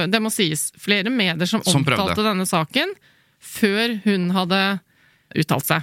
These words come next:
Speaker 2: Ja.
Speaker 1: Og
Speaker 2: Eh.
Speaker 1: politiet uttalte seg i form av at, eh, ja,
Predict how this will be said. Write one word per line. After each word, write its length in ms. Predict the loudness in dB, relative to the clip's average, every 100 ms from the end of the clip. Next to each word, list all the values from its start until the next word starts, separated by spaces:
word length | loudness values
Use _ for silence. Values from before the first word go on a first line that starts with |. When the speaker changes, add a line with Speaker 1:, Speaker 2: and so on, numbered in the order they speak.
| -2 -2
Speaker 2:
Ja. 140 | -2 -4 _ _ _ _ _ -6 0
Speaker 1:
Og 100 | 0
Speaker 2:
Eh. 60 |
Speaker 1:
politiet 720 | 0 -2 -2 0 2 2 0 -4 _ _ _
uttalte 400 | -2 0 -2 -2 0
seg 240 | 0 -2 -8 -2
i 100 | 0
form 340 | 2 0 0
av 220 | 0 0
at, 180 | -2 0
eh, 140 | 0 0
ja, 280 | 0 0